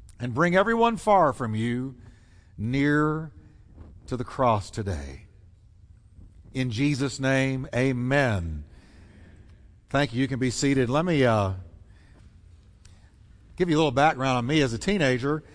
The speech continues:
I can remember first becoming aware of Jesus when I heard a little, uh, segment of the rock opera, Jesus Christ Superstar, on Top forty Radio.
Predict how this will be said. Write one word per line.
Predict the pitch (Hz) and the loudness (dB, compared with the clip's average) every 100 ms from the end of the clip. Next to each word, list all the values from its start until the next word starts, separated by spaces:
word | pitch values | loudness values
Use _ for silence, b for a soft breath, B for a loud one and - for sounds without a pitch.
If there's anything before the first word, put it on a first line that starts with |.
| b b b - - - - - - - | b b b -20 -20 -20 -20 -20 -20 -2
I | 151 | 0
can | 190 | 2
remember | 156 151 185 160 139 147 - - | 0 2 2 2 0 -2 -4 -14
first | - 190 185 | 0 0 0
becoming | 156 180 175 143 | -2 0 0 0
aware | 131 165 147 | 2 4 4
of | 107 | 0
Jesus | 123 170 101 107 - - - b b b b b | 0 0 0 -2 -4 -10 -16 b b b b b
when | 120 | -2
I | 135 | 0
heard | 135 233 | 4 4
a | 208 135 117 - b b b b - | 6 4 0 -8 b b b b -16
little, | 123 196 226 190 | 0 4 4 6
uh, | 156 135 135 | 4 4 0
segment | - - 208 208 196 | -2 2 2 2 2
of | 147 120 107 B | 2 0 -6 B
the | - | -2
rock | 131 151 214 - | 2 6 4 4
opera, | 123 113 113 139 | 2 2 2 -2
Jesus | 151 175 214 196 | 0 -2 -2 -4
Christ | - 185 175 - | 0 2 2 0
Superstar, | 220 175 - 135 143 147 | -6 -6 -2 2 4 4
on | 135 | 2
Top | - 180 175 | 2 2 2
forty | 185 185 | -2 -2
Radio. | 175 185 156 107 80 76 | 2 4 4 0 -2 -8